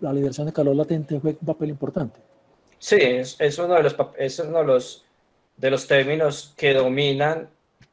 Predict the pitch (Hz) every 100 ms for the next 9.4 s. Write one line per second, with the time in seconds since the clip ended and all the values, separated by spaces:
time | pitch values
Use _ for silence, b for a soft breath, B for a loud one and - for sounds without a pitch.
0 | - 127 120 117 - 123 120 117 120 123
1 | 131 135 135 127 123 120 120 196 165 -
2 | _ _ _ _ - - 143 143 143 147
3 | 170 170 - 160 160 156 156 156 156 165
4 | 156 160 - 131 123 135 127 127 160 165
5 | 151 143 147 202 - _ _ _ _ _
6 | _ _ _ _ - 135 131 120 139 135
7 | 143 160 151 165 165 147 - 139 135 -
8 | - 156 151 151 151 151 156 151 143 151
9 | 151 143 165 -